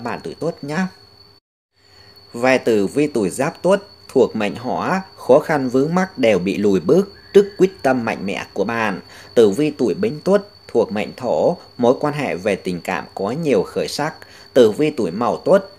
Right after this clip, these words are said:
thuộc mệnh Mộc, sức khỏe được duy trì ổn định, không phải lo lắng điều gì. Tử vi tuổi Canh Tuất thuộc mệnh Kim,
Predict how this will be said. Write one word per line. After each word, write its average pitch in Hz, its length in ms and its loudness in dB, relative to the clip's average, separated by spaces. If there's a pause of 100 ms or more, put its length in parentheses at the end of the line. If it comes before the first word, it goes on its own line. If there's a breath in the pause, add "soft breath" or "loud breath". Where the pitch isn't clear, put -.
(160)
thuộc 113 260 0
mệnh 95 240 -6
Mộc, 95 320 -2
sức - 260 -6
khỏe - 180 -2
được 107 240 0
duy 131 240 -4
trì 107 340 -6
ổn 98 200 -4
định, 120 220 4 (220)
không 135 260 -2
phải 76 200 -6
lo 123 240 0
lắng 113 300 -4
điều 117 200 0
gì. 95 440 0 (300 loud breath)
Tử 110 160 4
vi 139 200 0
tuổi 107 240 -2
Canh 123 300 -8
Tuất 190 240 -2 (280)
thuộc 113 240 2
mệnh 101 220 -6
Kim, 131 380 0